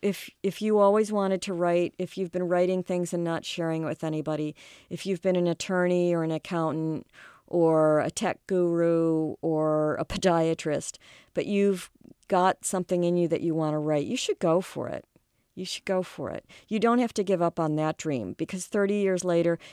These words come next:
you're gonna be a better writer. You're certainly a better person. You've got more wisdom.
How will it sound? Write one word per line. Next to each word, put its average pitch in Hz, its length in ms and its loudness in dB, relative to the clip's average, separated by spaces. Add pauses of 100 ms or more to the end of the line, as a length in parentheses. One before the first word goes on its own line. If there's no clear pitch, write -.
you're 190 120 0
gonna 214 180 2
be 180 120 4
a 156 60 4
better 147 280 2
writer. 143 360 0
You're 151 180 -4
certainly 175 380 -2
a 147 60 0
better 143 240 -2
person. 143 520 -4
You've 139 140 -8
got - 160 -4
more 147 180 -4
wisdom. 143 480 -6